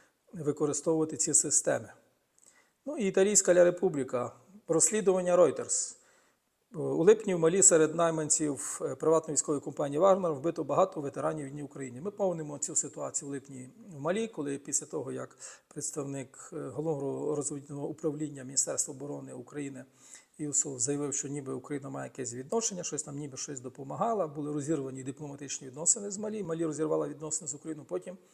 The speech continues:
їх союзник, е, Малі, Нігер, також розірвав ці дипломатичні відносини. Ну, я хочу нагадати, що була створена Конфедерація держав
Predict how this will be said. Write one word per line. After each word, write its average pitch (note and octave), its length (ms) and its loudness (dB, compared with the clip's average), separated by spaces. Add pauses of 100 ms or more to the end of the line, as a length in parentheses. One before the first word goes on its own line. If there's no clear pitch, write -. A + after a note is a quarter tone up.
(560)
їх C#3+ 380 -6
союзник, E3 840 -2
е, C#3+ 180 -6
Малі, D#3+ 440 2 (220)
Нігер, D3+ 360 -4
також E3 380 2
розірвав C3+ 360 -2
ці - 140 -10
дипломатичні C3+ 600 -8
відносини. C3 460 -4
Ну, F#3+ 180 -4
я D#3 260 -2
хочу D#3 260 -6
нагадати, E3 400 0
що - 140 -8
була C#3 180 -8
створена C#3+ 400 -6
Конфедерація D3 640 -6
держав C3+ 380 -8